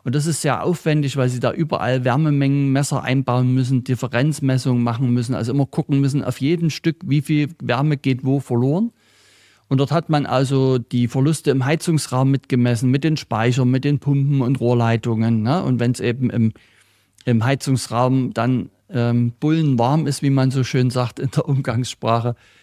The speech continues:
dann haben sie natürlich viel höhere Verluste durch die Wände nach außen. Ähm, man hat gemessen den Strom, der direkt zugeheizt wird, wenn's draußen sehr kalt ist, den Strom, den man braucht, um im Winter, wenn's kalt ist, die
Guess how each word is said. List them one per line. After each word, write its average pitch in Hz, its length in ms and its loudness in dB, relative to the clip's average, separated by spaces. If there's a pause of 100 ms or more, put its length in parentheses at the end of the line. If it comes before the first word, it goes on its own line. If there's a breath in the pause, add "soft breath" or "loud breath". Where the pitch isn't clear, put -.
(240 soft breath)
dann 120 340 2
haben 127 160 2
sie 131 80 -2
natürlich 127 320 0
viel 139 220 2
höhere 131 320 0
Verluste 131 420 -2
durch 113 220 0
die 110 160 0
Wände 120 260 0
nach 117 180 0
außen. 139 520 -2 (480 soft breath)
Ähm, 120 340 2
man 113 220 0
hat 123 240 -4
gemessen 123 440 0
den 117 460 2
Strom, 156 800 0
der 113 340 2
direkt - 420 -4
zugeheizt 127 600 0
wird, 120 140 -2
wenn's 113 200 0
draußen 117 380 -2
sehr 117 180 -2
kalt 139 320 0
ist, 127 380 -2 (340 soft breath)
den 123 120 4
Strom, 131 420 0
den 123 160 2
man 120 180 2
braucht, 117 380 -2
um 120 260 0
im 113 160 0
Winter, 131 260 0
wenn's 117 220 -2
kalt 120 300 -2
ist, - 200 -6
die 110 280 -2